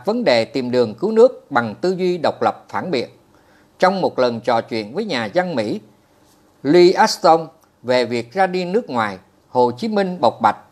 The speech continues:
"Nhân dân Việt Nam, trong đó có ông cụ thân sinh ra tôi, lúc này thường tự hỏi nhau ai là người sẽ giúp mình thoát khỏi ách thống trị của Pháp. Người này nghĩ là Anh,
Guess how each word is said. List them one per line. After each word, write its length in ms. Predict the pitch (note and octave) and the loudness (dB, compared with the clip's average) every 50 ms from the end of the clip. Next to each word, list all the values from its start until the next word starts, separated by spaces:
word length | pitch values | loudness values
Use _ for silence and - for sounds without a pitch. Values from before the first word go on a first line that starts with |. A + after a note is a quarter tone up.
| _ _ - | _ _ -10
"Nhân 280 | D#3 F3 G3+ G#3+ G#3 G3+ | -4 -2 -2 0 0 0
dân 200 | G3+ G3 F#3 C#3 | 0 0 0 -2
Việt 220 | A#2+ - G#2+ E3 | -4 -4 -4 -2
Nam, 260 | E3+ F3 F#3 F3+ F3 D#3+ - | -2 -2 -2 -2 -4 -6 -2
trong 220 | - F3+ F#3 F3+ | 0 0 0 2
đó 200 | F3 F3+ F#3+ A3 | 4 4 4 4
có 160 | A3+ - A3+ | 4 0 2
ông 220 | G#3 F#3+ F#3 F3 D#3 | 2 2 2 0 -2
cụ 240 | - A#2+ G2 G2 - | -4 -4 -4 -4 -6
thân 200 | - F3+ F#3 F3+ | -4 -4 -4 -4
sinh 260 | E3+ - F#3+ F#3 F3+ F#3 | -4 -4 -4 -4 0 2
ra 120 | F3+ E3+ | 2 2
tôi, 340 | E3+ - F3 E3+ E3+ E3+ D3+ - - _ _ _ _ - | 2 4 4 4 4 2 -2 -10 -20 _ _ _ _ 2
lúc 220 | E3+ A#3+ A#3 F#3+ | 2 2 2 2
này 240 | D#3 C3 A#2+ A#2 G#2+ | -4 -4 -2 -4 -2
thường 240 | - B2+ A#2 A2+ G2+ | -2 -2 -2 -2 -2
tự 220 | - A#2+ A2+ A2+ | -4 -4 -4 -2
hỏi 220 | G2+ G2+ G2+ C#3 | -2 -2 -2 -2
nhau 420 | G3 G#3 G3+ F#3 F#3 F#3 F#3 - - - | -2 -2 -4 -4 -4 -4 -6 -10 -10 -4
ai 240 | F3+ F#3+ G3 F#3+ | -2 0 0 0
là 120 | D#3 B2+ A#2 | 0 -2 -4
người 340 | A2 A2+ A#2 A2+ G#2+ G#2 G2 | -4 -2 -2 -2 -2 -4 -4
sẽ 140 | - C3 | -6 -6
giúp 260 | D3 D#3 G3 B3 - C3 | -4 -2 -2 -2 -2 -4
mình 260 | B2 A2+ G#2+ G#2 G2 - | -8 -6 -6 -8 -12 -4
thoát 200 | - G3+ A3+ - | -4 -4 -4 -2
khỏi 220 | - G2 G2 G#2+ | -4 -4 -2 -2
ách 240 | - - - - - | -2 -4 -4 -4 -4
thống 200 | - G3 A#3+ B3+ | -4 -4 -4 -4
trị 240 | B3 - G#2 F#2 F#2+ | -6 -6 -6 -8 -8
của 160 | - - B2 | -8 -8 -8
Pháp. 340 | C#3+ - F#3+ G#3+ A#3 - - - _ _ _ _ _ _ _ _ _ _ - | -4 -2 -2 -2 -2 -4 -8 -20 _ _ _ _ _ _ _ _ _ _ -6
Người 260 | B2 B2 B2+ B2+ B2+ | 0 4 4 4 4
này 200 | B2 B2+ B2 B2 | 4 0 0 -2
nghĩ 340 | B2 A#2 A2+ A2 A#2+ G#3+ A#3+ | -2 -2 -2 -2 -2 -4 -2
là 200 | F3+ B2 A2 A2 | 0 -2 -2 0
Anh, 280 | D3 F#3 F#3+ F#3+ F#3 | 0 -4 -4 -4 -6